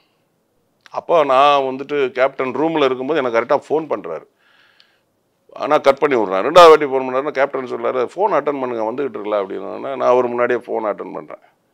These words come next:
"சரி நான் அப்புறம் பேசுறேன், நான் கேப்டன் கூட இருக்கிறேன்" அப்படின்னா, "ஆ, சரி நான்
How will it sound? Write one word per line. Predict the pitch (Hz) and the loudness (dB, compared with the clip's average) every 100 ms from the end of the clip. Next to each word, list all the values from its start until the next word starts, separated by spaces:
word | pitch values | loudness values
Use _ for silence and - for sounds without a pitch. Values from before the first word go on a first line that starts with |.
| _ _ _ _ | _ _ _ _
"சரி | _ 117 | _ -2
நான் | 107 | 0
அப்புறம் | 104 117 110 | 2 2 0
பேசுறேன், | 107 104 | -2 -2
நான் | 98 - | -4 -2
கேப்டன் | 107 107 101 | -2 -2 -4
கூட | 98 95 | -2 -2
இருக்கிறேன்" | 87 87 87 | -2 -4 -6
அப்படின்னா, | 82 85 85 - _ _ _ _ _ - | -8 -12 -16 -18 _ _ _ _ _ -6
"ஆ, | 90 85 80 80 | -4 -4 -6 -10
சரி | 78 92 | -8 -6
நான் | 85 | -6